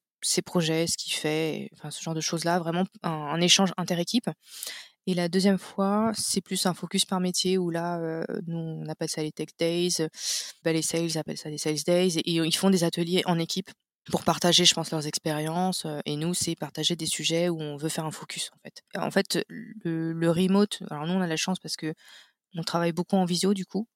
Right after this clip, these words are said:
et du coup, heu, ça gêne pas, en fait, d'être en, en remote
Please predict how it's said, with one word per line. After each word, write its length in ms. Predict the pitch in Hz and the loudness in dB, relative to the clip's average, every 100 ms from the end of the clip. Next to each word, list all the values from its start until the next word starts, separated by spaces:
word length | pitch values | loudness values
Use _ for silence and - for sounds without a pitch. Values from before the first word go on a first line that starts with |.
| - | -6
et 240 | 180 175 | -2 -2
du 180 | 165 175 | -2 -6
coup, 380 | - 196 202 202 | -2 2 4 6
heu, 400 | 170 165 160 156 | 8 8 6 4
ça 220 | - - 180 | 4 6 6
gêne 260 | 180 180 | 6 2
pas, 140 | 190 190 | 0 0
en 100 | 175 | 0
fait, 160 | 180 | -2
d'être 240 | 165 160 - | -2 -6 -8
en, 360 | 156 156 143 - | -8 -8 -8 -4
en 100 | 165 | -2
remote 420 | 165 165 160 - | -2 -2 -6 -12